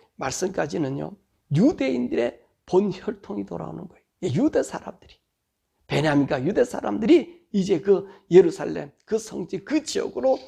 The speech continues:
지금 올라와 유대 본 혈통이 들어오고요. 사십삼 절에서부터 우리가 이제, 에, 한 육십 절까지 여기는요, 어, 유대로 기여한 사람들이 올라옵니다. 더욱이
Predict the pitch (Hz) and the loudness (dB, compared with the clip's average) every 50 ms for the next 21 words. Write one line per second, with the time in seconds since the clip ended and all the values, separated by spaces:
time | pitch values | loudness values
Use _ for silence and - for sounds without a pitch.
0 | - _ - - 202 185 180 - - - 165 160 160 147 139 135 139 151 185 170 | -20 _ -12 -8 -8 -8 -8 -8 -6 0 2 2 2 2 0 -2 -6 -10 -8 -4
1 | 196 226 214 196 196 - 214 180 156 175 - - 156 160 143 151 135 147 143 139 | 0 2 2 2 2 2 -4 -4 -4 -8 -8 -6 -6 -6 -6 -6 -6 -6 -6 -6
2 | 139 131 131 - _ - - - - - - - - - 214 220 214 240 247 - | -6 -10 -10 -14 _ -20 -20 -20 -20 -18 -12 -8 -4 0 0 0 2 0 -2 -4
3 | - - - - 208 202 202 208 196 190 190 190 175 - - - - 220 202 - | -8 -12 -10 -8 -8 -6 -4 -4 -4 -4 -6 -6 -10 -10 -10 -8 -6 -6 -6 -8
4 | - _ - - - _ _ _ - 160 175 175 180 170 160 175 170 170 170 - | -12 _ -20 -20 -20 _ _ _ -4 -2 2 4 4 4 4 2 0 0 0 -4
5 | - - _ _ _ - 143 135 139 139 151 165 147 - - - _ _ _ - | -16 -20 _ _ _ -10 -6 -6 -4 -4 -4 -4 -6 -6 -10 -16 _ _ _ -6
6 | 175 175 170 - - 196 - - 165 143 - - - 131 - - - - _ _ | -6 -4 -2 -4 -4 -6 -4 -6 -6 -6 -6 -6 -8 -8 -8 -10 -14 -16 _ _
7 | _ _ _ _ - 156 139 131 170 208 208 185 170 175 208 - - - - _ | _ _ _ _ -4 -2 2 4 4 4 4 4 0 -2 -4 -6 -8 -18 -20 _
8 | _ _ _ - - - - - - - 139 135 131 135 151 247 320 - - 202 | _ _ _ -20 -20 -20 -20 -12 -6 -4 -4 -2 -2 0 2 2 2 2 2 0
9 | 190 - 220 240 - - _ _ _ _ _ - - - 165 190 196 - 160 170 | 0 0 -4 -4 -6 -12 _ _ _ _ _ -12 -6 -2 2 2 2 2 0 -4
10 | 208 202 - - - - 147 151 156 180 214 254 - - _ _ _ - - 143 | -10 -10 -12 -12 -12 -10 -12 -10 -8 -6 -6 -6 -6 -8 _ _ _ -6 -4 -2
11 | 139 131 - 123 135 135 131 - - - _ _ _ _ - - 190 220 226 233 | -2 -2 -2 -4 -8 -10 -12 -14 -20 -20 _ _ _ _ 4 8 8 8 8 6
12 | 233 220 226 | 0 -2 -4